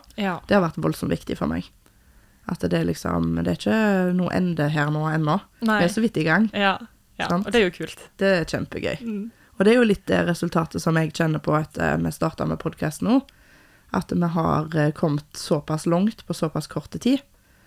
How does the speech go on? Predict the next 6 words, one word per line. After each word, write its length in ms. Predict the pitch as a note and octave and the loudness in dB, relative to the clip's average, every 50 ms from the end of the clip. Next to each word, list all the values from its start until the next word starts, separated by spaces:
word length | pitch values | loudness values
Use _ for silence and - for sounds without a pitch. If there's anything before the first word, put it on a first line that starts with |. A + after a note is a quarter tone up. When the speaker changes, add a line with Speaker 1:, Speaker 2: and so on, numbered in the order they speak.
| _ _ _ - - | _ _ _ -10 -4
Speaker 2:
Det 480 | - F#3+ F#3 F3+ F3 F3 F3 F3 F3+ F3 | -2 0 2 2 2 2 0 0 0 0
betyr, 400 | G#3+ A3+ - A3 E3+ D#3+ D#3+ - - | 0 0 2 2 2 2 0 -2 -2
betyr 460 | F3+ F3+ F3 - E3+ D#3+ D3+ D#3 D#3 | -2 -4 -2 0 0 0 2 2 0
utrolig 360 | D#3 - - F3 D#3+ D#3 D3+ D3+ | 0 0 -2 -2 0 0 0 0
mye. 220 | D#3 D#3+ D#3 G3 - | 0 0 -2 -2 -4
Speaker 1:
Mm. 480 | - - A3+ G#3+ G3+ F3+ E3+ F3 G3+ | -2 0 0 0 0 -2 -4 -8 -12